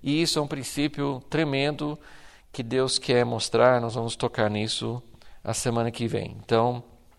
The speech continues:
rendei graças ao Senhor. Só vou, é, citar essa palavra que quem tá acompanhando as aulas há mais tempo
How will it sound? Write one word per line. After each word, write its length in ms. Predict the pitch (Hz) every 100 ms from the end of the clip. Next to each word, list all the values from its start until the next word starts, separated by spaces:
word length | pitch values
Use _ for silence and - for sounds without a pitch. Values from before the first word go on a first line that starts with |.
| - _ -
rendei 380 | - 135 135 139
graças 840 | 110 123 139 165 170 - 185 180 - - - - -
ao 220 | 135 143
Senhor. 380 | - 120 127 135
Só 160 | 135
vou, 500 | 120 139 139 113 80
é, 160 | 113 107
citar 420 | - 123 - 120
essa 160 | 120 113
palavra 460 | 107 101 113 110 107
que 340 | - 107 98 - - - - -
quem 160 | - 110
tá 120 | 113
acompanhando 460 | - 107 113 104 101
as 120 | 104
aulas 240 | 107 104
há 60 | 104
mais 240 | 107 104
tempo 380 | - 117 135